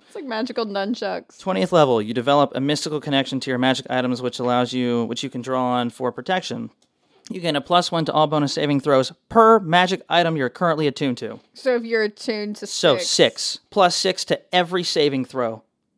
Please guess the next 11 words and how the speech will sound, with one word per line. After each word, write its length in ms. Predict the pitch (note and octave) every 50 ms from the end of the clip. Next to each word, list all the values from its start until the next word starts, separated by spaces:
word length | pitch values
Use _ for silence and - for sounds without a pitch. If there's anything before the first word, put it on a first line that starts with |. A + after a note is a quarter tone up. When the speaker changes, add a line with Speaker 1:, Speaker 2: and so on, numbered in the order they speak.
| _ _ _ _ _ _ _ _ _ _ _ _ _ - -
Speaker 2:
Every 260 | F#3 F3+ D#3+ E3 D3
saving 340 | - - C#3+ C3 A#2 A#2+ A2
throw, 240 | - - A#2+ A2+ A2
because 340 | G#2 C3 B2+ - D3+ C3 B2
you've 160 | C#3+ C3+ C3
magically 460 | D#3 D3 D3 C#3+ C#3 - C3 D3+ C#3
attuned 280 | B2+ B2 - D#3 C#3 B2+
to 40 | A#2+
six 260 | - - C#3 C3 -
of 80 | - B2
them. 160 | B2 A#2+ A2+